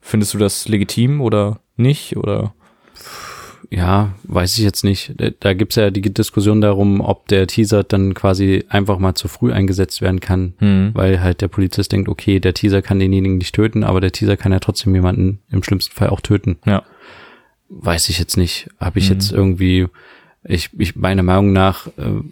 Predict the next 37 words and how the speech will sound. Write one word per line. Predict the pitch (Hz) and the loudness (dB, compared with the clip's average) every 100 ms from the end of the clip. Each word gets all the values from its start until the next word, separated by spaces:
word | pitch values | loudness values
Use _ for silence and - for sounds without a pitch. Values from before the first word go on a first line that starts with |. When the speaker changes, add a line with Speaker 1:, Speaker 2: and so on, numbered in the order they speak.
| - | -14
Speaker 2:
reicht | - - 92 92 - | -10 -4 -4 -4 -4
es | - | -4
vollkommen | - 104 - 98 | 0 0 0 0
aus, | 95 101 - - | 2 0 -2 -6
wie | - | -4
sie | 95 104 | -2 0
ausgestattet | 98 - 101 104 101 98 | 0 -2 -2 -2 -2 0
sind. | 104 104 - _ _ | 0 -2 -6 _ _
Speaker 1:
Hm. | - 92 95 110 | -4 -2 -2 -2
Speaker 2:
Ähm, | 98 92 92 98 | 2 2 2 0
und | - 95 92 - | 0 -2 -2 -2
wenn | 95 | 0
sie | 92 92 | 0 0
zur | - 90 | 0 0
Waffe | 90 - | -2 -4
greifen | - 95 92 104 | -6 -2 0 2
müssen, | 101 - 101 | 2 0 -2
dann | 90 87 90 92 92 _ _ | 0 0 0 -4 -10 _ _
müssen | 107 92 104 | -2 0 0
sie | 95 | 0
das | 92 - | -2 -2
halt | 90 | -2
machen. | 95 95 92 - _ _ _ | -2 -2 -6 -8 _ _ _
Speaker 1:
Hm. | 101 95 92 101 - _ _ | 0 2 2 0 -6 _ _
Speaker 2:
Und, | - 92 90 | -6 -6 -4
Speaker 1:
Okay. | 101 92 95 95 101 _ _ _ _ - - _ | -4 -2 0 -2 -4 _ _ _ _ -20 -20 _
Speaker 2:
oder? | - 101 110 107 - | -4 0 0 -2 -6
Also | 101 90 | -4 -2
ich | 95 | 0
weiß | 101 95 | -2 0
nicht, | 110 | 2
Speaker 1:
Ja, | 117 113 | 2 2
Speaker 2:
wie | |
du | 104 | 0
Speaker 1:
ich | |
Speaker 2:
denkst, | 117 110 - | 0 0 -2
also | 98 95 95 | 0 0 -2